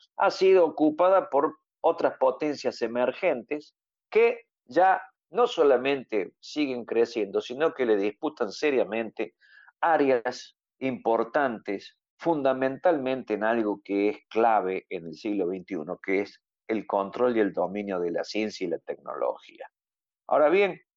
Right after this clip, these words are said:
como bien vos explicaste, ¿cuál es el argumento que se usa en estos tiempos? Y en estos tiempos se usa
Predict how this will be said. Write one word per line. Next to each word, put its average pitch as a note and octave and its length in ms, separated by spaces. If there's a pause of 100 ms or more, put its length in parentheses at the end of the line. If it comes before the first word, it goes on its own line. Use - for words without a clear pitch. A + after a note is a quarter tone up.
(160)
como G2 280
bien C#3+ 420
vos C#3 280
explicaste, C#3+ 1000 (260)
¿cuál G#3+ 260
es G3+ 420 (140)
el C3+ 200
argumento C#3+ 640
que B2 140
se C3 120
usa C#3 260
en A#2 100
estos A#2 280
tiempos? - 520
Y D3+ 100
en F#3 100
estos F#3 300
tiempos G3+ 400 (140)
se - 180
usa E3+ 400